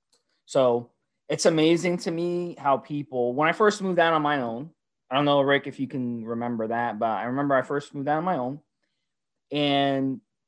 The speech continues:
I had, you know, family members who bought me ahead of time for my birthday or Christmas, whatever. They bought me, you know, things for the kitchen. They bought me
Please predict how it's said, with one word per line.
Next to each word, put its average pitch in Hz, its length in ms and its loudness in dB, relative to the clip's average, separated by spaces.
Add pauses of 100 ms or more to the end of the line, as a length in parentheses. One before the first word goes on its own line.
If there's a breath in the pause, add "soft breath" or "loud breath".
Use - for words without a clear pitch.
(680)
I 143 100 0
had, 143 340 4
you 143 60 2
know, 139 80 2
family 143 320 0
members 139 760 0 (1080)
who 139 520 0 (420)
bought 147 380 2
me 143 560 0 (720)
ahead 156 300 4
of 151 140 2
time 135 380 0
for 127 100 -8
my 117 120 -4
birthday 135 760 4
or 104 120 -6
Christmas, 143 560 -6
whatever. 127 480 -4 (420)
They 151 100 2
bought 160 280 6
me, 147 260 -2 (1200)
you 156 100 -4
know, 101 260 -8 (880)
things 185 380 2
for 156 120 0
the 135 260 2
kitchen. 110 720 -4
They 143 100 -2
bought 139 240 2
me 120 140 -10